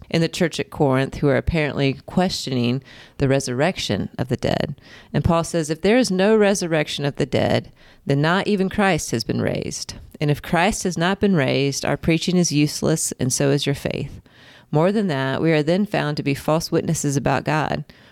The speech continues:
for we have testified about God that he raised Christ from the dead. But he did not raise him if in fact the dead are not raised. For if the dead are not raised, then Christ has not been raised either. And if Christ has not yet been raised,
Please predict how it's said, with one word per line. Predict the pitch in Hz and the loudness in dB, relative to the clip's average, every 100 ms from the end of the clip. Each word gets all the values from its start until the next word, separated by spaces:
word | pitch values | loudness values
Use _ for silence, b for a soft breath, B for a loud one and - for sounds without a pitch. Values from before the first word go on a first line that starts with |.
| B | B
for | 151 | 0
we | 151 | 2
have | 165 165 | 2 2
testified | - 226 - 170 151 135 | 0 0 -2 -2 0 0
about | 135 123 120 | 0 0 0
God | 135 135 | 0 0
that | - 165 | 0 0
he | 196 | 0
raised | 175 180 226 220 - | 2 4 4 0 0
Christ | 175 147 - | 0 2 -2
from | 147 | 0
the | 147 | 0
dead. | 131 - 117 - B B B B B B | 2 2 0 -4 B B B B B B
But | 151 | 0
he | 156 | 2
did | 160 165 | 2 2
not | 165 214 | 2 2
raise | 156 185 285 - | 2 2 2 0
him | 143 139 | 0 0
if | 135 - | 0 -2
in | 143 | -2
fact | - 156 - - - | -2 -2 -2 -8 -4
the | 131 | -2
dead | 147 151 151 | 0 0 0
are | 143 | 0
not | 143 139 | -2 0
raised. | 147 165 139 - - - B B B B | 0 2 0 -2 -4 -8 B B B B
For | - | -4
if | 156 | -2
the | 156 | 0
dead | 135 151 | 0 2
are | 196 | 2
not | 214 175 | 0 0
raised, | 139 131 131 147 147 - | 0 0 0 -2 -4 -4
then | 151 | -2
Christ | - 202 247 | 0 0 0
has | - - | -2 -2
not | 127 - | -2 0
been | 127 | 0
raised | 123 131 127 | 2 0 -2
either. | 135 127 123 127 - B B B B | -2 0 0 -4 -8 B B B B
And | 143 | -4
if | 131 | -4
Christ | - 160 202 - | -2 0 0 -2
has | 143 | -4
not | 143 135 - | -2 0 0
yet | 139 | -2
been | 143 135 | -2 0
raised, | 131 131 131 135 - | 0 2 2 0 -4